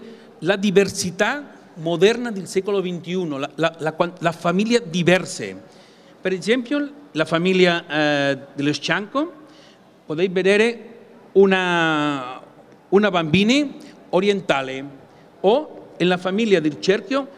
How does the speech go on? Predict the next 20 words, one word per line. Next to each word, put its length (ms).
è 60
una 160
famiglia 340
multiracciale. 1160
Questa 300
singolarità 1000
è 300
molto 420
originale 540
perché 220
i 60
giochi 240
di 120
famiglia 400
tradizionali 720
non 260
riflessa 500
tutta 360
questa 400
varietà 540